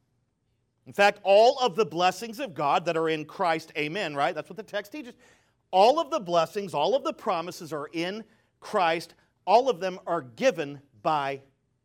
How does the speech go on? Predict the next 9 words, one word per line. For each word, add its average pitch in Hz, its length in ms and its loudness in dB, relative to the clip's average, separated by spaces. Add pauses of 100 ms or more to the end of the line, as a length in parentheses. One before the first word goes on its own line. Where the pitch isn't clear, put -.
grace 156 340 -4
and 139 120 -14
grace 120 260 -12
alone. 98 240 -16 (640)
Unmerited 185 600 -4
favor. 113 400 -12 (240)
None 202 180 -2
of 214 80 -4
us 151 220 -6